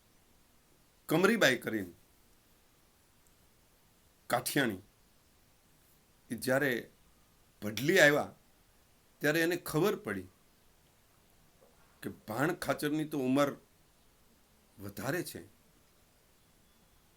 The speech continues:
હું એનું ખોરડું ઉજાળવા માટે આવી છું. એવી જ્યારે ખબર પડી ત્યારે ઈ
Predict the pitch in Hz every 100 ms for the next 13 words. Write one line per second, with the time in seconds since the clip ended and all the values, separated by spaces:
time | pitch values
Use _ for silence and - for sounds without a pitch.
0 | _ 120 175 185 156 214 - - _ _
1 | _ _ _ 156 202 - - 240 180 220
2 | 254 254 - - 160 - 190 269 254 190
3 | 160 151 131 127 120 - 101 - - _
4 | _ _ - 127 156 240 185 180 151 -
5 | 160 135 143 156 113 - _ _ _ _
6 | _ _ - _ _ _ _ _ _ _
7 | _ _ _ 226 _ _ _ _ _ _
8 | _ _ - 135 131 123 113 -